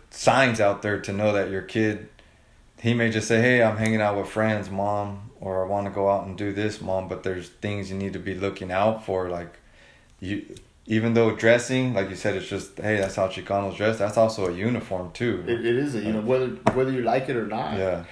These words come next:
Speaker 2: And that's one of the things that made me get, uh, think, "Well, I should just go all the way and get jumped in," 'cause I remember getting jumped, me and one of the other homies, and we weren't even jumped into any kind of clique or anything. We were from the East Side or whatever.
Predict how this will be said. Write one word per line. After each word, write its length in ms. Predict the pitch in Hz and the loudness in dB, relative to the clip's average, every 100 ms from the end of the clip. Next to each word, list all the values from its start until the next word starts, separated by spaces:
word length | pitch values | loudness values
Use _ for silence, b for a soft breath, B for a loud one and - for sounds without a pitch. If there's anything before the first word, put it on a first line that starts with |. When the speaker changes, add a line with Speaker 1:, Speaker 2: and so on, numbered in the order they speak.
| - | 2
Speaker 2:
And 120 | 160 | 2
that's 160 | 190 196 | 2 2
one 120 | 208 | 4
of 80 | 175 | 4
the 80 | 156 | 4
things 240 | 190 180 | 2 4
that 160 | 151 120 | 2 2
made 200 | 156 156 | 2 2
me 100 | 135 | 0
get, 460 | 113 165 175 - 127 | 0 0 -2 -6 -2
uh, 240 | 120 87 - | 0 -2 -4
think, 200 | 147 - | -6 -2
"Well, 180 | 117 120 | -2 0
I 100 | 110 | -2
should 160 | 131 131 | -4 -6
just 140 | 107 | -4
go 120 | 117 | 0
all 120 | 113 | 0
the 60 | 117 | 0
way 200 | 117 120 | 0 0
and 80 | 113 | -2
get 140 | 110 | -4
jumped 240 | - 110 - | -4 -4 -4
in," 80 | 127 | -4
'cause 100 | 113 | -2
I 40 | |
remember 260 | 135 147 120 | -2 -2 -2
getting 320 | 120 123 110 | -2 -2 -2
jumped, 480 | 123 156 151 - 87 | 0 2 0 -6 -8
me 140 | 113 | -2
and 100 | 135 | 0
one 100 | 131 | 0
of 60 | 135 | 0
the 60 | 127 | 0
other 140 | 123 | 0
homies, 340 | 131 156 117 113 B B B | -2 -2 -4 -8 B B B
and 80 | 117 | 0
we 80 | 143 | 2
weren't 220 | 165 185 | 4 4
even 360 | 170 147 123 110 | 2 0 -2 0
jumped 300 | 147 147 151 | 2 2 0
into 180 | 165 | 2
any 140 | 139 139 | 2 0
kind 200 | 139 123 | 0 -2
of 80 | 110 | 2
clique 240 | 185 185 | 0 2
or 40 | |
anything. 240 | 139 123 139 | 0 0 2
We 60 | |
were 100 | 147 | 2
from 160 | - 147 | 2 0
the 60 | 110 | 0
East 220 | 139 185 | 0 2
Side 160 | 131 113 | 4 4
or 60 | |
whatever. 440 | 110 110 113 135 | 0 -2 -2 -2